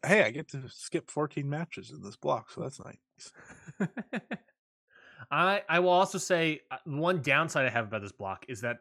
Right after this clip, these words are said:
Speaker 2: there's a bunch of the young guys are in it. Um, I wish they were more
Speaker 1: Aren't all the
Speaker 2: separate.
Speaker 1: young guys in it?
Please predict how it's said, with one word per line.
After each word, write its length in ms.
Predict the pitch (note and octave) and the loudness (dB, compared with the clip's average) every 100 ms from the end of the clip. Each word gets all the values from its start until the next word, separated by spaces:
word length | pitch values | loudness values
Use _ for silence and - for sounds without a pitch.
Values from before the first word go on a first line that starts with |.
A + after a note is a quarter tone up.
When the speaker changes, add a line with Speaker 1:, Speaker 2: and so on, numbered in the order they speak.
| - | -8
Speaker 2:
there's 220 | A#2+ B2 _ | -8 -8 _
a 60 | B2 | -10
bunch 360 | G#2 C#3+ D#3+ | -4 -2 -2
of 60 | D3+ | -2
the 60 | |
young 160 | C#3+ C#3 | -2 0
guys 240 | C3 B2+ | 0 0
are 120 | B2 - | -2 -6
in 140 | A#2 | -6
it. 200 | C#3+ F#3+ - _ _ _ _ _ | -6 -8 -12 _ _ _ _ _
Um, 680 | A#2 A#2 A2+ A2 G#2+ G#2+ A2 - _ _ | -4 -2 -2 -2 -4 -6 -10 -16 _ _
I 240 | B2 D3 D#3 | 0 2 2
wish 540 | B2+ A#2 D3 F3 - | -2 -2 0 0 -2
they 200 | D3 D3+ | -2 0
were 120 | D3+ | 2
more 180 | C#3 B2 | 0 0
Speaker 1:
Aren't 140 | C#3+ - | 0 4
all 80 | G2+ | 4
the 40 | A#2+ C3+ | 4 2
Speaker 2:
separate. 80 | C#3 | 2
Speaker 1:
young 160 | D3+ | 2
guys 300 | D3+ D#3 D#3 | 2 2 2
in 160 | E3+ | 0
it? 100 | F#3+ | 0